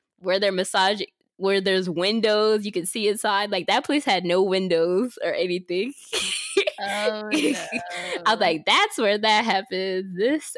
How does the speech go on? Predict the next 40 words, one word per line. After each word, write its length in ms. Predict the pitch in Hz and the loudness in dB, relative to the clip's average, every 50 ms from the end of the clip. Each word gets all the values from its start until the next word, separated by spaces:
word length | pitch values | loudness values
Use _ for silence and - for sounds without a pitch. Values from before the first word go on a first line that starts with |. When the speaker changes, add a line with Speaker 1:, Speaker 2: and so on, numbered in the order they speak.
| - | -8
Speaker 1:
the 140 | - 196 170 | -4 0 2
regular 300 | 165 185 220 269 269 247 | 2 2 2 2 2 0
place 280 | 285 - - 233 247 - | 2 0 0 0 0 0
on 140 | 247 233 220 | -2 -2 -2
the 60 | 233 | -2
street 320 | - - 220 220 214 - - | -2 -2 -2 -2 -2 0 0
is 220 | 160 170 180 - | 0 0 0 -2
good 280 | 175 175 170 170 202 - | -2 0 2 2 2 0
to 100 | - 240 | -2 -2
go 500 | 196 190 185 170 160 160 160 156 165 185 - _ - - - _ _ _ - | 0 2 2 4 4 4 4 2 0 -2 -4 _ -20 -20 -20 _ _ _ -8
and 100 | - 147 | -6 -4
just 220 | 139 151 151 - - | -4 -4 -6 -6 -4
get 160 | - - - | -4 -4 -4
a 80 | 80 - | -2 -2
massage." 680 | - 202 - - - - - 113 147 240 285 285 269 - - - - - - | -4 -4 -4 -4 -4 -4 -2 0 2 2 2 2 2 0 -4 -8 -10 -6 -4
<laughs> 80 | 208 - - - - - _ _ _ _ _ _ _ _ _ _ _ _ - - - - _ _ _ | -4 -4 -4 -6 -14 -14 _ _ _ _ _ _ _ _ _ _ _ _ -20 -20 -20 -20 _ _ _
Speaker 2:
So 280 | - - - 208 190 196 | -4 0 2 2 2 2
then 300 | 190 196 185 190 190 185 | 2 2 2 2 2 0
a 80 | 180 | -2
few 260 | 175 - - 226 226 240 | -2 -2 -4 -4 -2 0
days 280 | 233 220 208 214 202 | 0 0 0 0 0
later, 280 | 196 180 170 170 175 175 | 0 0 0 0 0 0
we 120 | 170 165 | 0 0
actually 320 | 156 147 160 - - 185 165 | -2 -2 -4 -2 -2 -2 0
got 200 | 156 151 151 151 | 0 0 -2 -2
a 40 | |
massage, 560 | 156 170 170 - - 151 135 139 139 139 143 - | -2 -4 -4 -4 -4 -4 -4 -4 -4 -6 -6 -8
but 160 | - 139 143 | -10 -8 -8
we'll 80 | 160 | -8
go 180 | 160 156 147 143 | -8 -8 -8 -8
into 200 | 143 156 - 160 | -8 -8 -8 -8
that 180 | 147 135 143 143 | -10 -10 -10 -12
later. 260 | 127 131 - - 208 - - _ | -14 -16 -16 -14 -14 -14 -12 _
<laughs> 680 | - 359 349 - - - - 359 339 - - 339 269 - - - _ _ - 190 | -4 -4 -4 -6 -4 -2 0 0 0 0 0 0 0 -2 -4 -10 _ _ -4 -4
Speaker 1:
Okay. 460 | 208 240 - 208 156 151 151 180 _ - - - - _ _ _ - - | -2 -2 -2 -2 -4 -4 -6 -10 _ -20 -20 -20 -20 _ _ _ -14 -8
To 80 | - 208 | -4 -4
the 80 | 202 | -4
first 400 | 208 - 294 277 311 381 359 - | -2 2 2 2 2 2 0 -2
full 280 | - - 277 269 262 262 | -2 0 2 4 4 2
day, 520 | 226 196 214 220 202 170 165 175 196 - | 2 0 0 2 2 0 -2 -4 -6 -8